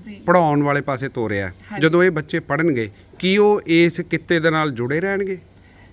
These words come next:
Speaker 1: ਦੇਖੋ ਜੀ, ਬਿਲਕੁਲ ਇਹੀ ਗੱਲ ਆ। ਅੱਜ ਕੱਲ੍ਹ ਤੁਹਾਨੂੰ ਪਤਾ ਨਿਊ ਜਨਰੇਸ਼ਨ ਜਿਹੜੀ ਮੁੰਡੇ ਕੁੜੀਆਂ ਬਹੁਤ ਪੜ੍ਹੇ ਲਿਖੇ ਹੋਏ ਪਏ ਨੇ, ਹੈ ਨਾ, ਉਹਨਾਂ ਨੂੰ ਜੌਬ ਨਹੀਂ ਦੇ ਰਹੀ ਸਰਕਾਰ।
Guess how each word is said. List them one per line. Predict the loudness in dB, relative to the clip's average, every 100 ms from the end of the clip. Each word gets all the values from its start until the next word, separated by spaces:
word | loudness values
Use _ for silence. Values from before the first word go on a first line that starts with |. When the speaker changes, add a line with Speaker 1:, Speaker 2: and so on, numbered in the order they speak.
| -20 -20 -20 -18
Speaker 1:
ਦੇਖੋ | -16 -14 -12
ਜੀ, | -10
ਬਿਲਕੁਲ | -10 -10 -10 -10 -8
ਇਹੀ | -8 -8
ਗੱਲ | -6 -6 -4
ਆ। | -6
ਅੱਜ | -6
ਕੱਲ੍ਹ | -10 -10 -10 -14 -20 -20 -18
ਤੁਹਾਨੂੰ | -14 -14 -10
ਪਤਾ | -10 -6 -8
ਨਿਊ | -8 -12
ਜਨਰੇਸ਼ਨ | -12 -12 -12 -12 -12 -12
ਜਿਹੜੀ | -12 -10
ਮੁੰਡੇ | -10 -10 -10
ਕੁੜੀਆਂ | -12 -12 -12 -12
ਬਹੁਤ | -10 -10 -10
ਪੜ੍ਹੇ | -8 -8
ਲਿਖੇ | -8 -12 -12
ਹੋਏ | -12 -12
ਪਏ | -12 -14
ਨੇ, | -14
ਹੈ | -12 -6
ਨਾ, | -6
ਉਹਨਾਂ | -4 -6 -6
ਨੂੰ | -6
ਜੌਬ | -6 -8 -8
ਨਹੀਂ | -12
ਦੇ | -12
ਰਹੀ | -14
ਸਰਕਾਰ। | -16 -20 -18 -18